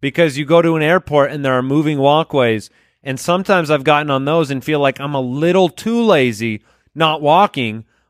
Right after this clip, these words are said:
but a little too in a hurry if I do walk. I'm in a, I'm in a middle zone where I don't know what to do.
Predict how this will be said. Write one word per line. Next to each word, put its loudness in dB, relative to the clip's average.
but 0
a 2
little 2
too -4
in 0
a 2
hurry 2
if -2
I 0
do -2
walk. -2
I'm -4
in -2
a, -2
I'm -4
in 0
a 0
middle 2
zone -4
where -2
I 2
don't 2
know 0
what 0
to -10
do. -2